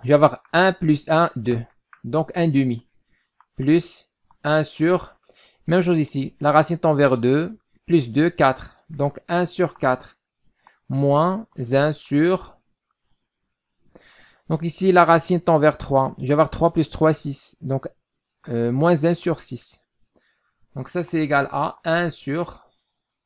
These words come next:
on va arriver au même dénominateur, ici on a deux, quatre, six, donc,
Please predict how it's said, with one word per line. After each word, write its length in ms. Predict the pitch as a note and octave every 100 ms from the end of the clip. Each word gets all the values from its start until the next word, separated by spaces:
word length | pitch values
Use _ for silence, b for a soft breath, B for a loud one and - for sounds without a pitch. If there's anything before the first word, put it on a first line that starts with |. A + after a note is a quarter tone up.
| _ _ _ _ _ -
on 60 |
va 60 | C#3
arriver 260 | D#3 E3 E3+
au 120 | D#3
même 200 | D#3+ D#3
dénominateur, 680 | C#3 C#3+ C3+ A#2+ - D3+ D#3
ici 180 | D3 E3
on 100 | D3+
a 80 |
deux, 340 | C3 C#3 F3 F3
quatre, 460 | F3 - D#3+ E3+
six, 480 | - - B2 - -
donc, 180 | C3+